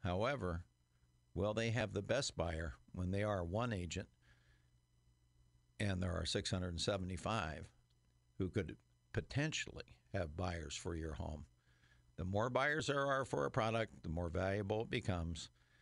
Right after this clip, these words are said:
Simple economics. But at any rate, that's one of my little pet peeves. I don't like this, uh,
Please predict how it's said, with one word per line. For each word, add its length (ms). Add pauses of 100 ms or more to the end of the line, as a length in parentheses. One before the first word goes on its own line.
(280)
Simple 480
economics. 580
But 180
at 140
any 240
rate, 220
that's 240
one 100
of 60
my 120
little 220
pet 260
peeves. 300
I 120
don't 240 (640)
like 360
this, 500
uh, 280